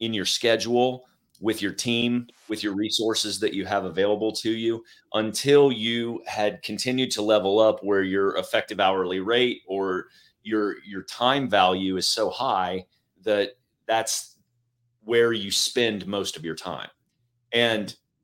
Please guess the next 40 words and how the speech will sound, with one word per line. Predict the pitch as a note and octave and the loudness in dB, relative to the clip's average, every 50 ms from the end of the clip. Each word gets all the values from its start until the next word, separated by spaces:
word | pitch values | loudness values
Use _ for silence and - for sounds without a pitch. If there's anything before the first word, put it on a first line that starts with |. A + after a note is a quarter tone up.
| _ _ _ _ _ - | _ _ _ _ _ -10
it's | A2+ - - | -8 -4 0
not | C3+ C#3+ D#3+ E3+ | 2 4 4 4
an | D#3+ C3+ | 4 2
easy | C3 C#3 B2+ G#2+ A2+ | 2 0 0 -2 -6
thing | G2 - - B2 B2+ B2 B2 A#2+ | -6 -4 2 2 2 2 2 -2
to | - F2+ | -4 -8
get | F2 D#2 F2 G#2+ - - - - | -8 -2 0 0 0 0 -2 -6
to, | - B2+ A#2+ G#2 F2+ E2+ E2+ F2+ - - _ _ _ _ _ - | -2 0 2 2 2 0 -2 -4 -8 -14 _ _ _ _ _ -2
but | B2 - A#2+ | -2 -2 -2
we | A#2 B2+ D3 E3+ E3+ D#3+ - - | -2 -2 0 0 0 -2 -2 0
often | G#2+ A#2 A#2+ B2 - - A#2+ A2 G2+ | 2 2 2 0 -2 -4 -4 -4 -2
see | F#2 - - - A2+ G2+ | -2 -4 -4 -4 -4 -6
people | - A#2 A2 F#2 - G2 G2 F#2+ | -6 -6 -8 -4 -4 -4 -4 -4
do | D#2 G2+ G#2 G#2+ | -4 -2 -2 -2
this | G2 F#2 G2 F#2+ F#2 F#2 - - | 0 0 0 0 0 0 -2 -6
at | - - | -6 -8
the | - | -4
very | F2 G#2+ A2+ A2+ G2+ | 0 2 2 2 2
early | - G2+ A2 A2+ A2 G2+ | 0 0 0 2 2 0
stages. | - - - F2 E2+ D#2+ D#2 D2+ - - | 0 0 0 0 0 0 -2 -2 0 2
Like, | F#3+ G2 - | 2 2 2
you're | A#2+ C#3+ C#3 | 2 2 4
not, | C#3 C3 B2 A#2 - G#2+ - - _ _ _ _ _ | 4 4 4 2 0 -4 -6 -8 _ _ _ _ _
so, | - - - C#3 B2 | -2 2 4 4 6
like, | B2+ B2 A#2 - - _ _ _ _ _ _ _ _ _ | 6 4 4 2 -2 _ _ _ _ _ _ _ _ _
let's | - C#3+ C#3+ - | -2 0 0 0
even | F#3+ F#3+ D#3+ D#3+ C#3 A#2+ | -2 -2 -2 -2 0 2
back | G#2 A#2+ A#2+ B2 B2 C3+ | 4 4 4 4 4 2
it | B2 | 2
up | B2 A#2+ G#2+ | 2 2 2
a | A2+ | 0
little | A2+ A#2+ A2 G#2+ | -2 0 0 0
bit | F#2+ F2 - | 0 -2 -4
further. | - A#2+ A#2+ A2 F2+ D#2+ D2+ | 0 0 2 2 2 0 -2
So | - - A2 G#2+ G#2+ | -2 -2 -2 0 0
let's, | A2 A2+ A#2+ A#2 - - - - | 0 0 0 0 0 -4 -4 0
let's | B2+ C3 C3 - | 0 0 0 0
not | C#3 C#3 C3+ - G#2 G2 | 0 -2 -2 -2 -4 -4
be | G2+ B2+ B2+ | 0 2 2
as | A#2 G2+ - | 2 2 2